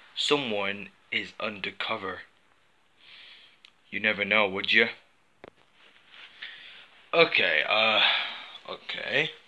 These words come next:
I understand. Okay, um, sit down if you don't mind. I will, and then you can tell me about it. You understand me, Sarge? Okay, Lieutenant. Good thinking.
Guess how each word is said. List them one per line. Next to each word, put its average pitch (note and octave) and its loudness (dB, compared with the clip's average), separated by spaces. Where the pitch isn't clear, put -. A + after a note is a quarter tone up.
I D#2+ -6
understand. A2 -2
Okay, G2+ 8
um, A#2+ 6
sit - 6
down C#3+ 8
if C3 6
you B2+ 0
don't A#2+ 4
mind. G2+ 0
I G2+ -2
will, G2+ -6
and G2 -6
then G2+ -8
you G#2 -8
can G#2+ -2
tell G#2+ 0
me D#2+ -4
about C2+ -2
it. - -4
You - -14
understand A2+ 2
me, A#2+ 6
Sarge? B2 4
Okay, D3+ 6
Lieutenant. B2+ 6
Good C#3 -2
thinking. A2 2